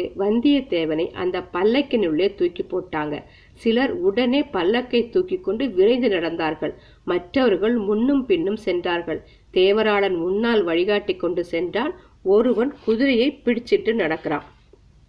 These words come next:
இவ்வளவும் அதிவிரைவில் நடந்துவிட்டன. கண்மூடி திறக்கும் நேரத்தில் என்று சொல்வதும் மிகையாகாது. வந்தியத்தேவன் தன்னை பலர் வந்து ஏக காலத்தில் தாக்கியதும் திகைத்து போய்விட்டான்.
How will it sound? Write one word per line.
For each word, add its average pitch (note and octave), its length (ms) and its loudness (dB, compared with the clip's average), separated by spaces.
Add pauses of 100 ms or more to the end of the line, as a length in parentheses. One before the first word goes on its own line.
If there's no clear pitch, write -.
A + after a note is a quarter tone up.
(760)
இவ்வளவும் A#3+ 760 2
அதிவிரைவில் A#3+ 920 2
நடந்துவிட்டன. F#3 720 0 (400)
கண்மூடி C#4 640 4
திறக்கும் B3 440 0
நேரத்தில் G3+ 460 0
என்று F3 240 0
சொல்வதும் G3 720 0
மிகையாகாது. F#3+ 680 0 (420)
வந்தியத்தேவன் G#3 840 2 (280)
தன்னை G#3 360 2
பலர் A#3 420 0
வந்து C#4+ 300 2 (100)
ஏக C#4 260 4
காலத்தில் A#3+ 580 -2
தாக்கியதும் F#3 720 0
திகைத்து B3+ 460 -2
போய்விட்டான். F3 720 -2